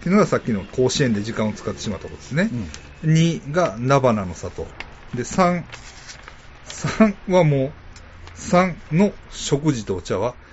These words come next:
Speaker 1: 工程表のコピーのし忘れや、沖縄旅行の予約するとき、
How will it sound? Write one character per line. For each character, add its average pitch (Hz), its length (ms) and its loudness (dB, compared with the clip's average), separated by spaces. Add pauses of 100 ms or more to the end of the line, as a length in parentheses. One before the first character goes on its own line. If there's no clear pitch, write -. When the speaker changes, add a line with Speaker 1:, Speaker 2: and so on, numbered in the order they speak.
(140)
Speaker 1:
工 160 160 2
程 156 140 4
表 135 180 2
の 135 100 0
コ 139 160 -2
ピ 104 220 -2
ー 85 40 -6
の 101 120 -4
し 123 160 -4
忘 120 240 2
れ 107 100 0
や、 87 160 -2 (460)
沖 147 220 0
縄 143 160 6
旅 139 140 6
行 104 200 -2
の 110 140 0
予 98 100 2
約 101 180 -4
す 127 120 -6
る 120 180 -2 (140)
と 123 120 -2
き、 95 260 -6